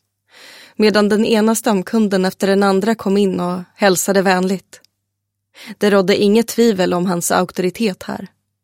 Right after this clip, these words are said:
Det sägs att han kom hem skadad efter kriget och hade blivit bitter och introvert. Han blev utfryst.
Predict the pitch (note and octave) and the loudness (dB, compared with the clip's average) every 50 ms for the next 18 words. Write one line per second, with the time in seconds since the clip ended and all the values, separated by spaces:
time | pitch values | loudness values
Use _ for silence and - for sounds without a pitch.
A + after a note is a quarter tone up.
0 | _ _ _ _ _ _ _ _ _ _ _ _ _ _ _ _ _ - - - | _ _ _ _ _ _ _ _ _ _ _ _ _ _ _ _ _ -12 -10 -4
1 | - G3+ G3+ - B3 A3 G#3+ - G#3+ F#3+ - G3+ G3 - A3+ G3+ G#3 A3+ A3+ A3 | -2 0 0 2 2 2 2 2 0 -2 0 -2 0 0 0 0 2 2 4 4
2 | G#3 F#3+ - - A3+ G#3+ G3+ F#3+ G#3+ G#3+ G3+ G3+ G3 - A3 G3 G3 - A#3+ B3 | 2 2 0 2 2 4 4 4 4 2 2 0 0 0 -2 -2 0 0 0 0
3 | A3 F#3 F3 - E3+ D#3+ - - - F#3+ F#3 F3+ F3+ F#3+ F3 G3 F#3 F#3 G3 F3 | 0 0 0 0 -2 -2 -2 -6 -6 -4 -2 0 0 0 0 0 2 2 2 2
4 | F#3+ - - A#3 A3+ - _ - G3 F#3 F#3+ F3 F3+ F3 - - G3+ A3 G#3+ - | 2 0 0 -2 -2 -2 _ -2 0 0 2 0 0 -2 -4 -2 -2 -2 -2 -2
5 | - _ - - - _ _ _ _ _ _ - F#3+ G3+ G#3 G3 G#3+ G#3+ G3 - | -4 _ -16 -16 -16 _ _ _ _ _ _ -2 0 2 2 4 4 2 2 0
6 | - - - A#3+ F#3 - - - - - - | -4 -2 -2 -2 -2 -2 -4 -8 -8 -8 -12